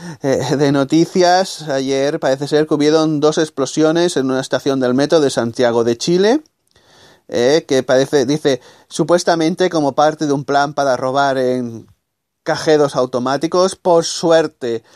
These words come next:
no hubieron heridos. Eh, nos encontramos que el Dalai Lama confiesa que es marxista. <laughs>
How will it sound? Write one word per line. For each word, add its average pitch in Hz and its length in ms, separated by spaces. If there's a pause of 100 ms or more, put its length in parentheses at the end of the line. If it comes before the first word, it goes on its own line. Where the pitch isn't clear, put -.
(180)
no 131 320
hubieron 127 520
heridos. 143 680 (560)
Eh, 139 120
nos 147 140
encontramos 156 600
que 156 100
el 139 120
Dalai 147 300
Lama 147 360
confiesa 143 520
que - 80
es 139 140
marxista. 143 960
<laughs> - 40